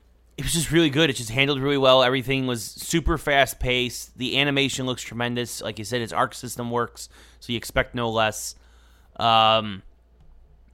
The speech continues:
no, it's, it's really good. It's really absolutely very, very good. I can't wait to see what the rest of the roster looks like. I can't wait to see the other arenas. Um, and yeah, I wonder if there's gonna be, uh, the only thing I wonder now is if there's gonna be any kind of a story mode, or if it's just gonna be, like, a straight up fighter, or, like,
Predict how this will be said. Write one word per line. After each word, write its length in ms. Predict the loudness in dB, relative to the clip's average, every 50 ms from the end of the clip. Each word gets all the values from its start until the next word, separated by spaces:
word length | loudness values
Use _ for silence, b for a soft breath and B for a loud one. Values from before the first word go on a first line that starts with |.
| _ _ _ _
no, 220 | 0 4 4 4 4
it's, 260 | 4 0 -4 -8 -8
it's 240 | -8 -8 -8 -6 -4
really 200 | -2 0 0 2
good. 340 | 2 2 2 2 0 -4 -4
It's 240 | -4 -4 -4 -4 -6
really 400 | -2 0 2 4 4 4 4 4
absolutely 580 | 4 2 2 -2 -4 -2 -2 0 0 -2 -4
very, 280 | -2 0 0 2 2 2
very 220 | 2 0 0 0
good. 160 | 0 0 0 0
I 40 | 0
can't 200 | -2 -2 -2 -2
wait 100 | -2 -4
to 60 | -4
see 100 | -4 -4
what 120 | -4 -4
the 60 | 0
rest 240 | 0 0 0 0 -2
of 40 | -6
the 80 | -2 2
roster 360 | 4 4 2 2 0 -6 -4
looks 260 | -4 -4 -4 -4 -2
like. 260 | 0 0 0 0 -4 -12 B B B B B
I 60 | -16
can't 160 | -10 -8 -6 -6
wait 120 | -4 -6
to 60 | -8
see 140 | -8 -6 -4
the 100 | -4 -4
other 140 | -4 -4 -4 -2 -2 -2
arenas. 680 | -2 -2 -2 -2 -2 0 -2 -2 -2 -4 -6 -8 -10 b b b b b b b b b
Um, 720 | 0 2 4 4 4 4 2 2 0 -2 -6 -10 -12 -14 -16 -20 -20 -20 -20 b b b b b b b b b b -18 -18 -20 -20 -18 -8
and 180 | -6 -6 -4 -2
yeah, 240 | -2 0 0 0 2
I 120 | 0 0
wonder 180 | 0 0 0 -2
if 80 | -2
there's 160 | -4 -6 -6
gonna 100 | -4 -4
be, 160 | -4 -4 -2 0
uh, 160 | 2 2 2
the 60 | 2
only 160 | 2 0 0
thing 80 | 2 2
I 60 | 2
wonder 200 | 2 2 0 0
now 160 | 0 2 2 0
is 100 | 0 -2
if 80 | -6
there's 120 | -6 -8 -6
gonna 100 | -4 -2
be 60 | -2
any 100 | -2 -2
kind 100 | -4 -4
of 80 | -6 -6
a 40 | -8
story 360 | -6 -2 -2 0 0 0 0
mode, 260 | 0 2 2 2 2
or 60 | 0
if 100 | 0 -2
it's 100 | -4 -8
just 140 | -6 -6 -4
gonna 120 | -4 -4
be, 120 | -2 -2 -2
like, 140 | -2 -2 -4
a 40 |
straight 220 | -6 -6 -4 -2 -2
up 100 | -4 -4
fighter, 680 | -2 -2 -2 0 0 0 0 2 0 0 0 0 -2 -2
or, 80 | -2
like, 340 | 0 0 -2 -2 -4 -6 -16